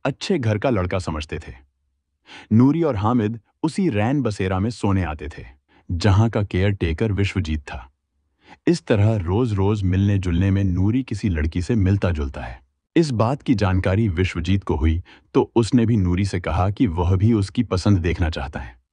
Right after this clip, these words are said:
नूरी उसे इनकार नहीं कर सका, इसलिए उसे विश्वजीत को मोना से मिलवाया। लेकिन जब मोना ने विश्वजीत से पहली बार मुलाकात की, तो वह उसे देखकर दीवानी हो गई। दोनों के बीच तुरंत दोस्ती हो गई।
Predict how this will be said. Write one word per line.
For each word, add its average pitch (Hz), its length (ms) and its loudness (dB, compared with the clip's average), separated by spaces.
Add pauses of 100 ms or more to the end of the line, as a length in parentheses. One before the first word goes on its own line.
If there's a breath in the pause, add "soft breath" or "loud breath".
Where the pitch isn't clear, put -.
(580 loud breath)
नूरी 147 260 4
उसे 127 360 -2 (140)
इनकार 104 340 0
नहीं 104 220 2
कर - 140 -4
सका, - 380 -12 (340)
इसलिए 220 280 0
उसे 208 240 0
विश्वजीत 147 540 -2
को 170 140 -2
मोना 123 320 2
से 127 140 -4
मिलवाया। 78 480 -6 (800 loud breath)
लेकिन 190 220 4
जब 208 160 2
मोना 135 360 2
ने 180 120 -2
विश्वजीत 135 500 -2
से 170 160 -2
पहली 135 400 -2
बार 170 200 0
मुलाकात 95 460 0
की, 120 280 -2 (280 soft breath)
तो 175 80 2
वह 123 180 2
उसे 185 220 0
देखकर 139 400 0
दीवानी 113 480 2
हो 92 160 -2
गई। 71 220 -12 (300)
दोनों 92 360 2
के 110 120 -2
बीच 92 360 -2
तुरंत 110 300 0
दोस्ती 92 340 -2
हो 67 180 -2
गई। 64 180 -10